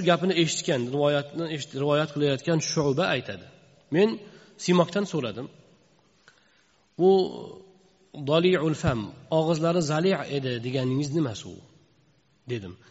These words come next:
O'sha, demak, roviylar ham, arablar ham doli' so'zini ma'nosini bilmagan ekan, tushunmagan ekan. Ya'ni kam ishlatiladigan lug'at ekan.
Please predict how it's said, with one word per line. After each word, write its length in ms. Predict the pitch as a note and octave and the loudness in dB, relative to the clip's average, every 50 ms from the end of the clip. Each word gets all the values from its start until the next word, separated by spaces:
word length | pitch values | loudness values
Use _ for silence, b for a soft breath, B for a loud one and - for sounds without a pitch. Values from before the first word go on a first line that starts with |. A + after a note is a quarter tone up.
| b | b
O'sha, 240 | b E3 C#3 - G3 E3+ | b -6 -2 0 0 2
demak, 240 | D#3 F3+ G3 F#3+ - - B B B B B B B B B | 2 2 0 0 -4 -8 B B B B B B B B B
roviylar 560 | B2 C3+ D3 C#3+ D3+ D#3+ F3+ D#3+ D3 D3 C#3 B2 | -2 2 2 4 4 4 2 2 0 0 -2 -2
ham, 160 | C3+ F#3+ F#3 | -2 -2 -2
arablar 400 | E3+ D#3 D3+ D3 C3 B2+ C#3 C3+ | 0 0 0 0 -2 -2 -4 -4
ham 200 | C#3 D#3 G3 A#3 C4 C4 - - - - - _ _ - | -4 -4 -4 -6 -6 -10 -14 -20 -20 -20 -20 _ _ -6
doli' 340 | C#3 C#3+ C#3+ D3+ E3+ F#3 F3+ D3+ C#3 | 0 2 4 6 6 6 4 4 0
so'zini 400 | - D3 D3 C#3 D3+ F3 G3+ B3 C#4 - - - - - - _ _ _ _ - | -2 -2 -2 0 0 0 -2 -4 -6 -12 -18 -20 -20 -20 -20 _ _ _ _ 0
ma'nosini 480 | C#3+ D3 D3 C#3+ C3+ B2+ C#3 D3+ D#3+ D#3+ | 2 4 4 4 2 -2 -4 -4 -4 -2
bilmagan 360 | D3 D3 C#3+ C3 G#2 G2+ F#2+ | 0 0 0 -2 -4 -6 -10
ekan, 200 | F#2 F2 - - - - - _ _ _ _ _ _ _ _ _ | -12 -14 -18 -20 -20 -20 -20 _ _ _ _ _ _ _ _ _
tushunmagan 460 | _ - - D#3 C#3+ B2 A2+ G#2+ G2+ F#2 | _ -12 -6 -4 -4 -4 -4 -6 -10 -12
ekan. 160 | F2 A#2+ A2+ | -12 -10 -6
Ya'ni 260 | A#2+ C3 C#3 E3 F#3 F#3 F#3 B B B B - | -4 -2 -2 -2 -2 -2 -6 B B B B -10
kam 160 | - C4 B3+ - | -8 -8 -6 -6
ishlatiladigan 580 | F#3+ - - E3 C#3 C#3+ D3 C#3+ C#3 D#3+ E3+ D#3 | -6 -6 -4 -6 -6 -4 -6 -6 -4 -2 -2 -2
lug'at 300 | C#3 C#3 B2+ A#2+ - - | -2 -2 -4 -4 -8 -10
ekan. 200 | F#2 - - - | -16 -18 -20 -20